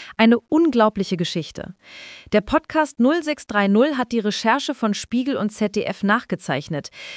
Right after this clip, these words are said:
Demnach haben die Journalisten Masalek in Moskau aufgespürt, wo er unter dem Namen Alexander Michailowitsch Nillikow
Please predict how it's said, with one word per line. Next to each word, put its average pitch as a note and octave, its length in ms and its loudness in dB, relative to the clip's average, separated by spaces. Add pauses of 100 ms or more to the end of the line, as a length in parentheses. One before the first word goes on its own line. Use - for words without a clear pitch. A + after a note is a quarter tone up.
(240)
Demnach D4+ 440 2
haben C4+ 200 2
die B3 80 -2
Journalisten G#3+ 640 2
Masalek G#3+ 560 0
in G3 140 0
Moskau G3 400 2
aufgespürt, - 880 -2
wo A3 200 2
er B3+ 160 2
unter B3+ 220 -2
dem A3+ 160 2
Namen G#3+ 420 4
Alexander A3 580 2
Michailowitsch G3+ 680 0
Nillikow G#3 640 2